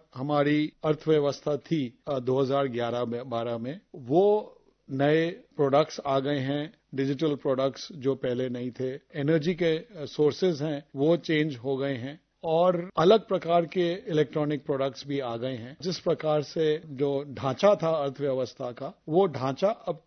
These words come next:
बदल गया है और उस नए ढांचे को विस्तार से दर्शाया जाने के लिए हमें आधार वर्ष की परिवर्तन करना पड़ता है। दूसरा जो कारण है कि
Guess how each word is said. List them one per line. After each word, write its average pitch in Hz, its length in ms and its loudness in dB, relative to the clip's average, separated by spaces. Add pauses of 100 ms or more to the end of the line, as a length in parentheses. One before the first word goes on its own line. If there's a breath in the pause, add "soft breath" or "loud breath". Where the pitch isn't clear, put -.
(120)
बदल 147 320 6
गया 131 240 2
है 127 240 -8 (180)
और 165 160 4
उस 196 220 2
नए 170 300 2
ढांचे 151 480 0
को 151 320 -4 (340)
विस्तार 160 500 4
से 170 400 -2
दर्शाया 131 520 0
जाने 135 300 -2
के 135 140 -8
लिए 127 300 -4 (180)
हमें 143 360 -4
आधार 127 360 0
वर्ष 123 260 -2
की 160 160 -6
परिवर्तन 120 760 -4
करना 113 280 -8
पड़ता 104 320 -16
है। 107 240 -20 (140)
दूसरा 185 460 2
जो 175 460 4
कारण 151 360 4
है 151 140 -2 (340)
कि 202 340 -4